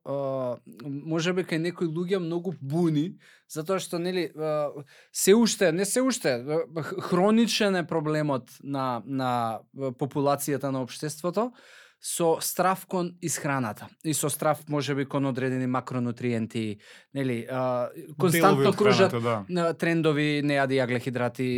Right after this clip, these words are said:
Speaker 1: а, не јади масти, low fat“, вакво да било, животинско, растително и е тотална конфузија.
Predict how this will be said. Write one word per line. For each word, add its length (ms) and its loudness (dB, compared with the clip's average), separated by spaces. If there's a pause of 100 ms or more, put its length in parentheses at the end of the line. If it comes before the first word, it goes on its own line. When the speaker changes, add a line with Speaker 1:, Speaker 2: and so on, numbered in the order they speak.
(140)
Speaker 1:
а, 100 0
не 160 2
јади 200 0
масти, 640 0
low 420 2
fat“, 320 0
вакво 320 0
да 100 2
било, 220 -2
животинско, 580 -2
растително 540 -2
и 240 -2
е 60 0
тотална 420 -2
конфузија. 640 -2